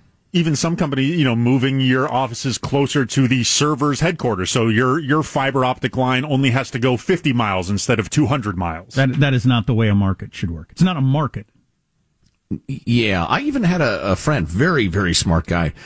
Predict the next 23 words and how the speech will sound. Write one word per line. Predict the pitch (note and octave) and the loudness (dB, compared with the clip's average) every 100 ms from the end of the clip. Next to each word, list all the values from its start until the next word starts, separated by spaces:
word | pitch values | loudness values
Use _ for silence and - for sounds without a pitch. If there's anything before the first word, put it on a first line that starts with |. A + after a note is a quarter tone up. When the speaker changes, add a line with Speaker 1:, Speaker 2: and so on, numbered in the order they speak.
| - | -20
Speaker 3:
He | - - D4+ | -6 -2 0
traded | - A#3 A3+ F3+ B2 | 0 0 0 0 0
a | G#2+ | 0
certain | - E3 - G2 | 2 0 0 -2
bank | D#2 G2+ A2 A#2+ - | 0 0 0 0 -2
stock | - F#2+ C2+ - - - | -2 -2 -4 -8 -10 -2
all | A2 C#3+ | 0 0
the | A#2+ | 0
time. | - F2+ A1+ C2 _ _ _ _ _ _ _ - | -2 -4 -4 -10 _ _ _ _ _ _ _ -18
Uh, | - D#2+ - | -10 -6 -2
I | A#2+ | -2
believe | G#2 D3 E3+ D4+ D4 | 2 2 2 2 2
he | G3 | 2
was | C#3 - | 2 0
trading | - E3+ F3+ C3+ G2 | 0 0 2 2 0
tens, | - D3+ A3+ C4+ | -2 0 2 2
if | F3+ C#3+ | 2 0
not | C3 | -2
hundreds | - - G#3 A#3 A3+ F#3 | -4 -4 0 2 0 -2
of | - | -2
thousands | D#3 D#3 C#3 D#3 G#2 | -2 0 0 0 0
of | F2+ | -2
shares | - - A#2+ D2+ A#1 - | -2 0 2 0 -2 -8